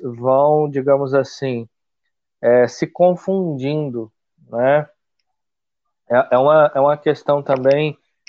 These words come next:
digamos assim, muito interessante nesse final do ciclo da vida e que deve ser, por nós que não participamos desse período,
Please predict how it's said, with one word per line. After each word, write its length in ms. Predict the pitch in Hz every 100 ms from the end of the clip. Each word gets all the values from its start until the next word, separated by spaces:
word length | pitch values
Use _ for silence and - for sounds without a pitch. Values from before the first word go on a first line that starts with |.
| _
digamos 340 | 127 139 143 139
assim, 280 | 131 -
muito 360 | 131 139 190 208
interessante 840 | 185 180 180 175 - 147 143 - 131
nesse 460 | 139 165 175 - -
final 520 | 170 151 160 214 220
do 140 | 160 139
ciclo 720 | - - 156 151 _ 123 123 _ _ _ _ _
da 200 | 120 131
vida 560 | 120 110 120 107 107 107 _ _ _ _ _ _
e 120 | -
que 640 | 139 _ 208 220 220 190 175 156 151
deve 560 | 165 214 254 220 175
ser, 640 | 147 - 160 156 147 131 127 _ _ _ _ _ _
por 240 | 151 143
nós 580 | 127 143 175 202 165 -
que 140 | _ 139
não 240 | 147 196
participamos 1300 | 196 175 - _ 147 - - 151 165 123 110 - _ _ _ _ _ _ _ _ _ _ _ _ _
desse 460 | 110 143 156 -
período, 640 | - 110 104 156 160 113